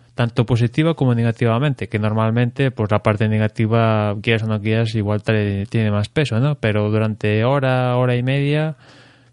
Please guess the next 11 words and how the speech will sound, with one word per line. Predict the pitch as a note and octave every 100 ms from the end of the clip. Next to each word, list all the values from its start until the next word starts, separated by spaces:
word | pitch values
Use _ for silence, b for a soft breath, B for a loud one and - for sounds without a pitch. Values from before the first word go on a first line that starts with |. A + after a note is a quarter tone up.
| _
te | A#2
destripan | A2 G#2+ - B2 - A#2 A2+ A2 A2 A2 A2+
el | A#2
móvil, | C3+ D3+ D3 F3 - b b _
y | C#3 C3 B2 B2
a | B2+
mí | D3 F3+
la | D#3+
verdad | B2 D3+
es | -
que, | C#3+ A#2+